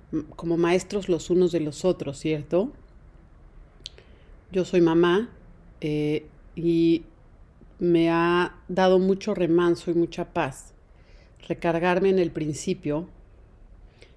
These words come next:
que tenemos acuerdos de enseñanza que nos permiten evolucionar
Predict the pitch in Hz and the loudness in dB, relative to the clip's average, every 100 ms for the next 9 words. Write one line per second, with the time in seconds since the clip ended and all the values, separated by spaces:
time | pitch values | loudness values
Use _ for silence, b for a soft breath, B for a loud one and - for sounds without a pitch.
0 | - - 190 185 190 214 226 190 - 190 | -10 -6 -2 2 2 2 -2 -8 -2 0
1 | 180 180 180 165 151 160 151 160 156 139 | 2 0 -2 -4 -6 -4 -2 -2 -4 -6
2 | 135 143 185 - - - - - - - | -8 -8 -10 -18 -20 -20 -20 -20 -20 -20
3 | - - - - - - - - 185 175 | -20 -20 -20 -20 -20 -20 -20 -6 0 2
4 | 170 - 156 180 185 202 185 160 156 147 | 0 -2 0 0 0 0 0 0 -4 -6
5 | 170 165 175 | 0 2 2